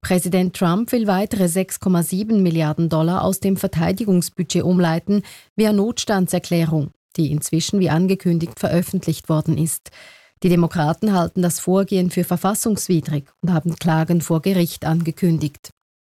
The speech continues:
Zum Auftakt der fünfundfünfzigsten Münchner Sicherheitskonferenz stehen Forderungen nach einer außenpolitisch und militärisch stärkeren E U im Fokus.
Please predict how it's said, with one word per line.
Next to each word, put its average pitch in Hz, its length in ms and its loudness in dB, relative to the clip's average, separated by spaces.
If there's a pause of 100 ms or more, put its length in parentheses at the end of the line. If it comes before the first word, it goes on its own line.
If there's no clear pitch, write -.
(920)
Zum 180 160 2
Auftakt 175 600 0
der 160 160 2
fünfundfünfzigsten 185 1040 -2
Münchner 175 440 0
Sicherheitskonferenz 175 1200 0
stehen 220 260 -2
Forderungen 196 640 0
nach 156 200 -2
einer 151 320 2
außenpolitisch 180 880 0
und 160 100 2
militärisch 170 600 0
stärkeren 175 600 0
E 170 140 0
U 233 240 0
im 185 120 2
Fokus. 139 640 -4